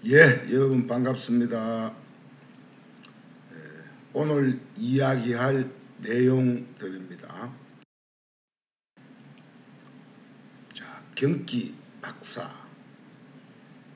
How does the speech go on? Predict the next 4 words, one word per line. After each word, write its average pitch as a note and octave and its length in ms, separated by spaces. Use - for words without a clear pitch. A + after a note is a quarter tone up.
아름다운 B2+ 760
여인이 B2+ 760
머리가 D#3+ 300
아파서 - 360